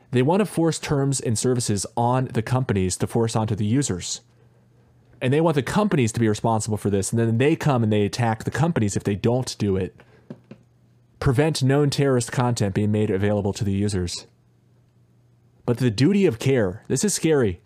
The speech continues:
This is the government saying, "You are forced to care for the people." And we're gonna define what care means, and we're just gonna have this completely inverted definition where you censor people's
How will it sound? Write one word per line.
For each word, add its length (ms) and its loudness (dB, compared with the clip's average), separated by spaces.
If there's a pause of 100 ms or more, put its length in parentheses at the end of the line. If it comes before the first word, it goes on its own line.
(140)
This 160 -2
is 80 0
the 80 0
government 340 2
saying, 400 0 (300)
"You 220 0
are 100 2
forced 640 0 (220)
to 120 0
care 640 2 (380)
for 120 2
the 80 2
people." 540 -2 (380)
And 120 2
we're 100 2
gonna 160 2
define 360 2
what 200 -2
care 300 0
means, 300 0
and 80 -2
we're 80 2
just 100 -2
gonna 140 2
have 140 2
this 120 -2
completely 500 -2
inverted 440 0
definition 640 -2 (800)
where 120 0
you 100 4
censor 360 0
people's 560 -2